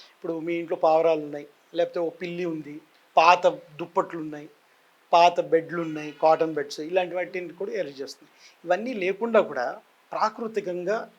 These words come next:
కొంతమందికి కఫం ఎక్కువ ఉంటుంది. వాళ్ళకి, ఆ, జనరల్గా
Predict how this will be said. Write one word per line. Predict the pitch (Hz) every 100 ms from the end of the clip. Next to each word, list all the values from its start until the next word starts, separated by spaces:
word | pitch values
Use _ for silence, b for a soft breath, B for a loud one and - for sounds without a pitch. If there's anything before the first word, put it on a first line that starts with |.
| _
కొంతమందికి | 180 170 170 175 196
కఫం | 170 165 214
ఎక్కువ | 180 - 180
ఉంటుంది. | 156 135 135 _ _ _ _ b b -
వాళ్ళకి, | 175 185 180 180 180 185
ఆ, | 175 170 165 160
జనరల్గా | 175 208 226 208 170 147